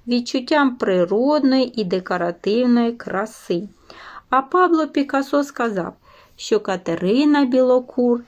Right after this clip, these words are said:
геніальна українська жінка. Великий художник Франції наголосив, що якби у них була така художниця, то французи змусили б увесь світ говорити про неї.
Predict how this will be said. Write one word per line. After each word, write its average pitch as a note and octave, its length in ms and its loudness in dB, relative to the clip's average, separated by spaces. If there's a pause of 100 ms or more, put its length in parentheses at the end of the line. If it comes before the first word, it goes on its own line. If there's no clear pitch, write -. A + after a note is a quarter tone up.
(120)
геніальна A#3 920 4
українська F#3 840 0
жінка. F3 680 -4 (560)
Великий B3+ 520 2
художник B3 580 2
Франції C4+ 500 2
наголосив, C4 680 0 (500)
що - 200 -4
якби A3 340 2
у G3 220 0
них A3 460 4
була G#3 320 0
така G3 340 -4
художниця, F#3+ 1120 -2
то B3+ 100 2
французи D4+ 680 2
змусили B3 680 4
б A#3 140 -4
увесь G3 400 2
світ A#3 520 0
говорити G3 720 0
про F#3 340 -4
неї. F3 520 -2